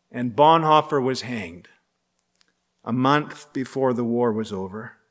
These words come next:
One observer who witnessed his death wrote, "I've never witnessed anyone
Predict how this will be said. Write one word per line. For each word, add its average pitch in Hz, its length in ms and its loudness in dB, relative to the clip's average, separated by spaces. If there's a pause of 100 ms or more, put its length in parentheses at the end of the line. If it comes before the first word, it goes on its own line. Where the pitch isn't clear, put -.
(2250)
One 135 120 -2
observer 143 520 6
who 135 120 0
witnessed 151 640 0
his 123 180 -6
death 143 580 2
wrote, 139 480 4
"I've 143 240 4
never 139 720 4
witnessed 135 680 -2
anyone 127 580 -2